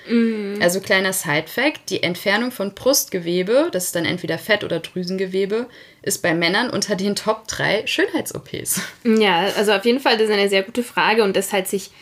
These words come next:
Speaker 1: so Männer, Cis-Männer diese sogenannten Man-Boobs wegoperieren lassen, würde ich halt erstmal auch einfach in so eine, wieder in so eine generelle misogyne Abwertung von als weiblich gelesenen körperlichen Merkmalen irgendwie sehen. Also
Speaker 2: Mhm.
Speaker 1: sonst,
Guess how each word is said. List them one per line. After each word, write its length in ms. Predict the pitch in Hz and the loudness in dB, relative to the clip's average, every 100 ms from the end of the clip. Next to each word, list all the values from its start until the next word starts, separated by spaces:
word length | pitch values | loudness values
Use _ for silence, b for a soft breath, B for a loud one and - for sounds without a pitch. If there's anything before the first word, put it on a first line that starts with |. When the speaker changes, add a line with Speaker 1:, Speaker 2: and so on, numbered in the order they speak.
| B B B B B | B B B B B
Speaker 1:
so 160 | 202 | -2
Männer, 440 | 190 202 220 233 226 | 2 2 4 4 2
Cis-Männer 500 | 226 214 226 220 214 | -2 -2 -2 2 0
diese 680 | 202 202 208 208 208 202 190 | -2 0 4 4 4 2 0
sogenannten 720 | - 208 220 214 196 202 196 196 | -4 0 2 2 0 -2 -2 0
Man-Boobs 580 | 196 240 277 285 - | -2 -2 -2 -4 -4
wegoperieren 640 | 214 220 247 240 226 226 208 | -4 -2 -2 0 0 0 0
lassen, 500 | 196 220 220 208 202 65 - - - | 0 -2 -2 -4 -4 -8 -12 -20 -4
würde 160 | 190 190 | -2 -2
ich 100 | 196 | 0
halt 160 | 185 185 - | 0 -2 -4
erstmal 520 | - 196 220 196 190 | 0 2 4 6 6
auch 120 | 196 | 4
einfach 300 | - 185 202 | 2 2 2
in 80 | 185 | 2
so 80 | 185 | 0
eine, 180 | 185 156 | -2 0
wieder 200 | 190 185 | 2 2
in 100 | 175 | 2
so 80 | 180 | 0
eine 140 | 185 185 | -4 -6
generelle 420 | 180 180 180 185 | -6 -4 -2 -2
misogyne 680 | 185 180 175 185 185 185 185 B B B B - | -2 -2 -6 -2 0 -2 -4 B B B B 0
Abwertung 640 | - 202 185 175 - 190 | 0 2 4 4 4 -4
von 260 | 175 180 170 | -2 -2 0
als 320 | 160 160 - | 0 -2 0
weiblich 400 | 180 175 - 185 | 2 2 0 -4
gelesenen 540 | 202 175 185 190 180 185 | -4 -2 -2 -2 -6 -2
körperlichen 560 | 214 208 175 180 180 | -2 0 -2 -2 -4
Merkmalen 640 | 156 156 233 254 277 339 339 | -2 -4 -4 -2 -2 -2 -2
irgendwie 540 | 302 311 311 311 311 | -2 0 0 0 0
sehen. 520 | - 220 262 285 349 381 | -2 0 0 2 2 2
Also 180 | 190 185 | 2 2
Speaker 2:
Mhm. 40 | |
Speaker 1:
sonst, 720 | 190 185 190 - - - - | 0 -2 -2 -4 -6 -6 -8